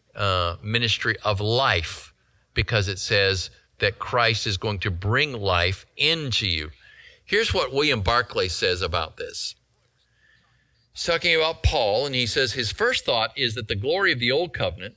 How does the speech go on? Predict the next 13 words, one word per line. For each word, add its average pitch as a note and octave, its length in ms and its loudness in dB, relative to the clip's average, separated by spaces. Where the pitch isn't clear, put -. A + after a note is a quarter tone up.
the A2+ 180 -10
old E3 360 0
relationship B2+ 800 -2
between A2+ 300 -12
God A2 240 0
and G2+ 100 -6
his G2 140 -6
people, C#3+ 340 -8
was G#2 140 -8
essentially B2+ 560 -4
a B2+ 140 0
fading G3+ 580 -6
one. - 200 -20